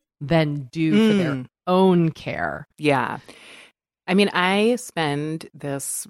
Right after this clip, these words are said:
Speaker 2: really wonderful, like, relaxing, um, like, often meditative time in my kitchen. I feel really confident when I'm cooking. I feel really
Speaker 1: Mm.
Speaker 2: calm. That's what I want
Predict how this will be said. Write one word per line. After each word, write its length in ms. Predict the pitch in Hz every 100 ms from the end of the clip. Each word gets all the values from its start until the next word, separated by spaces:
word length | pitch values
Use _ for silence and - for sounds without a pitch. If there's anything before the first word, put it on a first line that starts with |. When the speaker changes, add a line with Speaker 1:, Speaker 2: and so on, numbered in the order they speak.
| 151
Speaker 2:
really 340 | 139 143 151
wonderful, 1080 | 147 135 135 135 - 143 135 135 135 135 135 _
like, 280 | 147 135 120
relaxing, 1120 | 123 127 120 120 - - 135 131 127 127 131 - -
um, 600 | 127 107 92 90 92 90 _ _ _ _ _ - 120
like, 380 | 147 120 104 - - _ 98 _ -
often 520 | 123 139 - 135 131
meditative 600 | 131 131 - 147 143 139
time 360 | - 131 135
in 80 | 143
my 140 | 131 127
kitchen. 600 | - 127 - 135 135 131 - - - -
I 40 |
feel 180 | - 143
really 240 | 127 131
confident 680 | 120 - 127 - 151 160 151
when 120 | 160
I'm 140 | 160 156
cooking. 460 | - 160 156 147 131
I 60 |
feel 220 | 117 127
really 240 | 120 127 127
Speaker 1:
Mm. 40 |
Speaker 2:
calm. 540 | 175 151 131 131 131 135
That's 260 | 131 135 -
what 140 | 143
I 140 | - 139
want 440 | 123 123 123 120